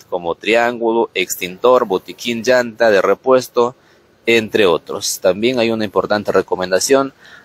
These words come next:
Asegúrese de llevar sus documentos en regla, licencia de conducir, tarjeta de identificación vehicular,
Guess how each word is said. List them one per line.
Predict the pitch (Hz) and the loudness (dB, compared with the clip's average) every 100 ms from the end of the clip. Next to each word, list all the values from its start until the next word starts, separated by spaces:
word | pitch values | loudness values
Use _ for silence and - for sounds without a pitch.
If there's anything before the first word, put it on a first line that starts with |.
| - | 0
Asegúrese | 196 - 101 131 135 123 127 | 0 2 4 6 4 4 2
de | 101 90 | 2 2
llevar | 87 92 110 117 | 2 2 4 2
sus | - 95 | 0 -4
documentos | 101 - 107 110 104 104 | -4 -4 -8 -6 -2 -4
en | 92 87 | -2 -2
regla, | 107 113 82 78 | 2 2 2 -2
licencia | 80 76 98 101 98 | -4 -4 -4 -2 0
de | 82 | -2
conducir, | - 82 87 - 131 127 | -4 -6 -6 -2 2 2
tarjeta | - 87 90 104 - 98 | 2 -2 2 0 2 2
de | 85 | 2
identificación | 80 80 - 110 92 - 98 | 0 -4 -8 -2 -2 2 2
vehicular, | 90 82 - 113 127 117 | 2 0 0 2 4 2